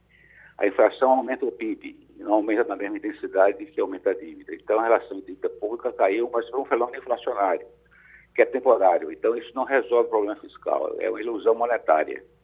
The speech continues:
né? E, então, que, quando o governo celebra que a dívida pública caiu, na verdade é um fenômeno nominal, né? É um fenômeno real. E isso tem implicações, obviamente, a curto e médio prazo. E, além disso, o governo tá com muita dificuldade de financiar sua dívida.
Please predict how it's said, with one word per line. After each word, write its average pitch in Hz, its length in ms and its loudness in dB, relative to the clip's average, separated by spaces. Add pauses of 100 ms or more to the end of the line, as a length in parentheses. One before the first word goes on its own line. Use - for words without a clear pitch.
(400)
né? 110 280 -8 (260)
E, 92 260 -10
então, 113 460 -2
que, - 180 -12 (500)
quando 117 140 0
o 117 40 -4
governo 110 300 4
celebra 98 400 4
que 98 100 2
a - 40 0
dívida 95 300 -4
pública - 380 -8
caiu, 98 420 0
na 110 120 -2
verdade 98 440 2
é - 20 -6
um 110 60 -10
fenômeno 107 600 -6 (380)
nominal, 104 600 4 (400)
né? 85 60 -8
É 90 40 -6
um - 40 -10
fenômeno 101 340 -4
real. 85 420 0 (720)
E 95 460 -8
isso - 260 -18
tem 107 220 0
implicações, 95 640 -2
obviamente, 90 460 -4
a 92 40 -4
curto - 200 -10
e 98 40 -14
médio 95 160 2
prazo. 82 240 0
E, 107 40 4
além 123 220 2
disso, 123 300 -10
o - 20 -10
governo 117 260 -4
tá 117 80 0
com - 160 -14
muita 127 220 -2
dificuldade 104 680 2
de - 600 -20
financiar 113 540 0
sua 120 180 2
dívida. 95 460 -10